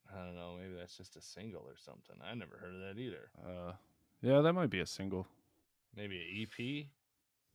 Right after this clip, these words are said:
Speaker 1: It's got five songs.
Speaker 2: Oh.
Speaker 1: And it's No
Speaker 2: Eh.
Speaker 1: Future. Uh,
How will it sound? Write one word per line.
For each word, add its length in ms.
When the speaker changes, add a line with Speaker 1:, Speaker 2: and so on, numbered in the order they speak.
Speaker 1:
It's 160
got 220
five 360
songs. 540
Speaker 2:
Oh. 280
Speaker 1:
And 100
it's 180
No 160
Speaker 2:
Eh. 40
Speaker 1:
Future. 680
Uh, 380